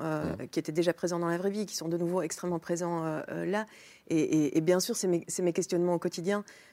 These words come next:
Speaker 1: Mais je crois que je serais très, très maladroite si j'essayais, euh, justement de les, les traiter de façon, euh, euh, cérébrale ou intellectuelle, parce que j'ai pas les armes pour le faire, je pense, euh,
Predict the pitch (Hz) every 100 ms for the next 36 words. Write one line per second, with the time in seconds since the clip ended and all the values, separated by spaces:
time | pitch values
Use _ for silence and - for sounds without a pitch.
0 | _ 180 170 - 202 190 - 170 - 208
1 | 214 202 175 175 202 202 - 185 180 180
2 | 175 196 202 - 175 165 170 190 196 180
3 | 175 165 160 170 - 175 208 185 180 175
4 | - 196 185 165 160 - 165 160 156 165
5 | 185 175 160 180 185 170 170 170 170 -
6 | 180 202 - - _ 190 180 196 180 202
7 | 190 170 185 190 180 165 156 185 180 -
8 | 160 - 165 - 147 151